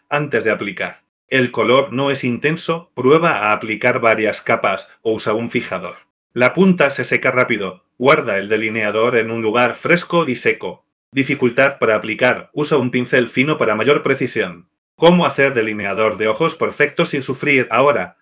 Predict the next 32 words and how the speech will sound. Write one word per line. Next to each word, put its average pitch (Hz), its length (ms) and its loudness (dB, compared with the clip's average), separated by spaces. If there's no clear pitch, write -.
hablemos 135 480 2
de 120 80 0
cómo 123 240 2
lograr 123 340 2
ese 139 240 0
delineador 110 720 0
ideal 110 340 0
sin 131 200 -6
complicaciones. 120 1080 -6
Aquí 175 240 2
te 151 140 2
dejo 127 280 0
algunos 113 420 -2
consejos. 113 800 -4
Elige 139 360 0
bien 123 220 2
tus - 180 -4
herramientas. 117 880 -4
Un 131 220 -2
buen 123 220 2
pincel 135 480 2
y 117 80 -2
un 120 100 0
espejo - 380 -2
bien 127 240 2
iluminado 123 640 0
pueden 120 320 4
hacer 127 280 0
maravillas. 113 840 -4
Prueba 160 280 4
diferentes 135 560 0
técnicas, 107 800 -4